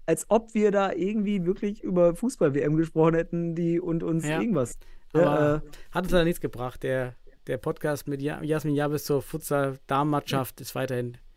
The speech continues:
Speaker 2: Top eins. Und Statistik, ich hab mal geguckt, wer die Torjägerliste anführt, ak-, aktuell Adrian Biczewski mit siebzehn Buden, je-,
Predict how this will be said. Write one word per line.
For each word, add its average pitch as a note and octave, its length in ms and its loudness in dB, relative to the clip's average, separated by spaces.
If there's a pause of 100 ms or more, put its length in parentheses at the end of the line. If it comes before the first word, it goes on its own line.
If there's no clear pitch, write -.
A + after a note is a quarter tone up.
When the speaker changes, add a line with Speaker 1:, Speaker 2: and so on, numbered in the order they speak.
(140)
Speaker 2:
Top - 220 -8
eins. F#3+ 260 0 (320)
Und A3 240 6
Statistik, G3+ 440 2
ich F3 80 -4
hab F3 60 0
mal E3+ 100 2
geguckt, E3+ 320 -2 (360)
wer D3+ 140 6
die D#3+ 120 4
Torjägerliste F3+ 640 2
anführt, D#3 360 -4
ak-, - 280 -12
aktuell - 380 -2
Adrian D3 300 -4
Biczewski C#3+ 460 -4
mit C3+ 120 -4
siebzehn D#3 400 -4
Buden, D#3+ 340 -2 (600)
je-, C3 160 -2